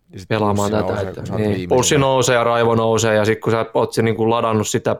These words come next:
Speaker 2: kenttää, ja sit sä kuolet kolme sekunnissa, niin ei se nyt, en mä tiedä, kuka masokisti sit. No, jos jaksaa treenata, niin jaksaa treenata, niin sitten varmaan menee
Speaker 1: Mun
Speaker 2: hyvin.
Speaker 1: pitää kans ladata se.
Speaker 2: Joo.
Speaker 1: Uninstalloida Anthem ja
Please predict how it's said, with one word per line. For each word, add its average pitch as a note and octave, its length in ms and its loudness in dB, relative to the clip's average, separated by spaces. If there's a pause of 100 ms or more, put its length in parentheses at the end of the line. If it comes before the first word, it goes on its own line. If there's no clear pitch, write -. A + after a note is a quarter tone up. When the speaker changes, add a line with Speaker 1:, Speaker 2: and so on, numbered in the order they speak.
Speaker 2:
kenttää, A2 440 0
ja G#2+ 120 2
sit G#2 160 -4
sä - 80 -6
kuolet A2 300 0
kolme A2 320 0
sekunnissa, G2+ 540 -6
niin G#2+ 100 -2
ei G#2+ 60 -2
se G#2+ 120 -4
nyt, - 160 -6 (480)
en B2 80 -2
mä B2 120 0
tiedä, A#2+ 220 2
kuka B2 300 -2
masokisti A2+ 540 0
sit. G#2+ 180 -6
No, F3+ 260 -2
jos E3 160 0
jaksaa D3+ 260 -2
treenata, C#3+ 360 0
niin C3 100 2
jaksaa B2 240 -4
treenata, A2 360 -2
niin G#2+ 100 -8
sitten - 240 -10
varmaan - 300 -6
menee - 180 -6
Speaker 1:
Mun A#2 80 -8 (100)
Speaker 2:
hyvin. D3 120 -2
Speaker 1:
pitää G2 140 -2
kans G#2+ 220 -10
ladata F#2 320 -6
se. - 220 -12
Speaker 2:
Joo. - 680 -12
Speaker 1:
Uninstalloida G#2 720 -2
Anthem F#2 340 -10
ja E2 120 -12